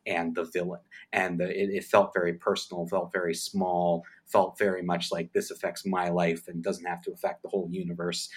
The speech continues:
Um, so yes, I think the villain helped with that. And I think the amazing fight choreography helped with it as well. Um, Nicole, I don't know if you listened to, to the episode, but one of the things I said about Shang-Chi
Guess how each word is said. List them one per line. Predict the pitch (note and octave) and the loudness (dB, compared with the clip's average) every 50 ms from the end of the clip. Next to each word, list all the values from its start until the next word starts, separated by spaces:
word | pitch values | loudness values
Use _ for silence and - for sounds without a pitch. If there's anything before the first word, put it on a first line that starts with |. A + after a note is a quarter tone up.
| - - - - - | -14 -14 -14 -6 0
Um, | G#2+ G#2 F#2 F2+ F2 E2+ E2 E2+ F2 | 4 4 6 6 4 2 0 -2 -4
so | - - G#2+ G2 | -2 0 2 2
yes, | F2+ F#2 G2+ - - - - - | 2 2 0 0 -2 -6 -8 -6
I | - G2+ | -6 -6
think | G2+ - G2+ F#2+ F#2+ - _ - | -4 -2 -2 -4 -4 -6 _ -10
the | F#2 F2 - | -8 -2 2
villain | G#2 G2 F#2+ F#2+ F#2 F2+ F2 F2 - - - - | 2 4 4 2 -2 -4 -4 -6 -6 -8 -6 -2
helped | A#2+ B2 B2 - - | 0 0 0 0 0
with | D3 C3+ - | 0 2 4
that. | C#3+ C3+ E3 F#3+ - | 6 6 6 6 4
And | G#2+ G2+ | 2 0
I | G2 F#2+ | 0 0
think | G#2+ G#2 G2+ - | 0 -2 -4 -4
the | G#2+ G2+ | -4 -6
amazing | F#2 F2 F2 F2+ G2 A#2 C3+ D3+ D#3+ D3+ D#3 D#3 C#3+ B2+ | -4 -4 -4 0 2 4 4 4 4 2 2 0 -2 -2
fight | - - C3+ B2+ A#2 A#2 - | 2 6 6 6 6 6 0
choreography | - - G2 F2 F2 E2+ E2+ E2+ E2 - - F#2 F2 | -2 -2 0 0 0 0 -2 -4 -6 -8 -10 -8 -6
helped | - F2+ F2 - | -6 -8 -8 -8
with | F#2 - | -12 -16
it | - F2+ | -14 -14
as | F3 F3 - | -14 -12 -12
well. | - F#2 - - - - - - - - - - | -10 -12 -12 -12 -14 -18 -18 -20 -18 -14 -4 2
Um, | G#2 F#2+ F2+ F2 F2 E2+ E2+ F2 E2+ - - _ _ _ _ _ _ - - - - - - - | 4 6 6 6 4 2 0 -2 -4 -6 -10 _ _ _ _ _ _ -20 -20 -20 -20 -16 -4 0
Nicole, | A2+ G#2+ - - B2+ C3 C#3+ C3+ | 2 4 10 12 12 12 12 12
I | A2+ | 10
don't | G2+ G#2 A#2 A#2+ B2 | 10 8 6 6 6
know | B2 B2 A#2+ | 6 6 6
if | A#2+ A#2+ | 6 4
you | - G#2+ | 0 -4
listened | G#2+ A2+ A2 A2+ - - A#2+ A#2 B2 A#2+ - - | -2 0 0 -2 -2 -2 0 0 0 0 -2 -2
to, | - A#2+ A#2 A2+ A2 | 0 0 0 0 -2
to | - B2+ | -4 -4
the | A#2 A#2 A#2 | -2 2 2
episode, | A2+ A2 - A2 - - C#3 D3+ C#3+ - | 2 2 0 -4 -2 0 0 0 0 0
but | G#2 | 0
one | G2+ G#2+ A2 | 0 0 0
of | A2 | 0
the | G#2+ G2+ | -2 -2
things | - A2+ A2 G#2 | -2 -2 -2 0
I | G#2+ G2+ | 0 -2
said | - - A#2 G#2+ | 0 2 2 4
about | G2+ G2 G2+ G2 - | 4 2 0 -2 -2
Shang-Chi | - - A#2 G#2+ G#2 G#2 - - C#3 D3 - - | -2 -2 -2 0 0 -2 0 0 0 0 -2 -4